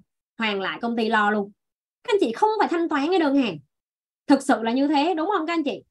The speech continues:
Rất là nhiều anh chị đăng ký trên phần công chat rồi. Các anh chị nhanh chóng nha, tại vì năm phút nữa Hằng sẽ kết thúc cái Zoom này ở đây. Và các anh chị, ờ, liên hệ với cái người hướng dẫn giới thiệu của mình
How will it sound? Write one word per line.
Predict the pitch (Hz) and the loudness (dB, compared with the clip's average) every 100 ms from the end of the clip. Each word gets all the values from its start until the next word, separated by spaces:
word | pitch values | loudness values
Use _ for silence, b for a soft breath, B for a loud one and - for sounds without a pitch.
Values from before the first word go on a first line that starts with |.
| _ | _
Rất | 285 381 | -6 -4
là | |
nhiều | 269 214 | -2 -4
anh | 233 | -4
chị | 240 | -6
đăng | 226 226 | -8 -4
ký | 247 320 | 0 0
trên | 269 | 0
phần | 208 | -4
công | 220 | -4
chat | 233 269 330 | -2 -2 0
rồi. | 208 - b b _ | -4 -4 b b _
Các | 330 | -2
anh | |
chị | 311 | 0
nhanh | 226 269 | 0 0
chóng | 269 269 | 0 0
nha, | 349 269 | 0 -2
tại | 202 | -2
vì | 202 | 0
năm | 269 320 311 | 2 0 0
phút | 453 320 | -2 -2
nữa | 202 | -4
Hằng | 311 214 | -6 -6
sẽ | 202 - | -12 -6
kết | 415 466 | -6 -4
thúc | 427 403 | -6 -2
cái | 381 | -2
Zoom | 311 247 | -2 -6
này | 208 | -8
ở | 175 | -4
đây. | 240 269 208 - | 0 0 -2 -8
Và | 202 | -10
các | 202 | -6
anh | 311 | -6
chị, | 285 202 175 | -6 -4 -4
ờ, | 185 196 180 | -2 -4 -4
liên | 269 285 285 | 6 6 8
hệ | 233 196 | 4 -2
với | 269 | 0
cái | 359 | 2
người | 294 208 | 2 0
hướng | 233 320 | 0 -2
dẫn | - | -2
giới | 269 | -4
thiệu | 349 196 | -2 -4
của | 220 | 0
mình | 254 208 | 0 0